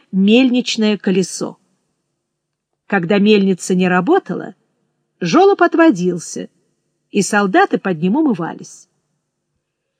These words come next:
Ледяная вода быстро смыла с меня последние признаки сна. Она имела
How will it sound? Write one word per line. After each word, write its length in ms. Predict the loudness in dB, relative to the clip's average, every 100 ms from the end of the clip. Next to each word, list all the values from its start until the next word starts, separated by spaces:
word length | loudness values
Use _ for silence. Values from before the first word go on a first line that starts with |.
| _ _ _ _ _
Ледяная 640 | -2 2 4 4 4 4 4
вода 440 | 2 2 2 0 -2 _ _ _ _ _ _ _ -14
быстро 640 | 2 4 4 2 0 2
смыла 580 | 2 0 4 6 6 2
с 140 | 0
меня 320 | 0 2 2
последние 720 | 2 -2 -2 2 2 2 0 0
признаки 520 | 0 -2 0 -4 -4
сна. 460 | -8 -6 -6 -6 -12 _ _ _ _ _ _ _ _ _ _ _
Она 320 | 0 2 4
имела 360 | 4 4 2